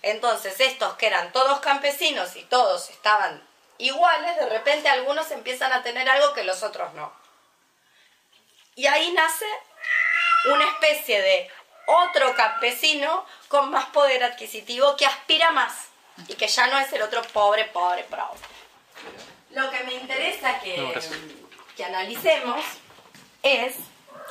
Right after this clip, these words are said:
Speaker 1: justamente ciertas maneras de leer la historia y ciertas maneras de leer los fenómenos.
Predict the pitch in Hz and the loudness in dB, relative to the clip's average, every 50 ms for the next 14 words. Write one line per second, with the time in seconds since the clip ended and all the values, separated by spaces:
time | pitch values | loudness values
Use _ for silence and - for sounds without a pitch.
0 | - - - - - - - 269 277 294 302 285 269 240 240 - 262 - 269 370 | -16 -12 -6 -4 -4 -2 2 2 2 2 2 0 0 -2 -4 -4 -4 -2 -4 -4
1 | - - - - - - - - - - _ _ - - - _ _ - _ _ | -6 -12 -20 -20 -20 -20 -20 -20 -20 -20 _ _ -20 -20 -20 _ _ -20 _ _
2 | _ _ _ _ - - - - - 330 339 349 339 359 359 349 - - 277 269 | _ _ _ _ -20 -18 -8 -2 2 2 2 4 4 2 2 2 2 2 2 2
3 | 269 269 294 302 294 240 226 233 233 240 254 277 285 311 302 - - 311 311 302 | 4 2 2 2 2 0 2 2 4 4 2 2 0 -4 -4 0 2 2 4 4
4 | 311 349 349 - 311 294 294 302 311 302 294 254 247 254 254 277 285 277 233 196 | 2 0 -2 0 0 2 4 4 2 4 4 0 2 2 2 2 2 2 -2 0
5 | 196 214 226 240 254 262 254 - - 214 190 190 202 202 190 170 160 156 160 151 | 2 2 2 2 2 0 0 -2 -4 -6 -4 -2 -2 -2 -2 -4 -6 -12 -14 -18
6 | - - - - | -20 -20 -20 -20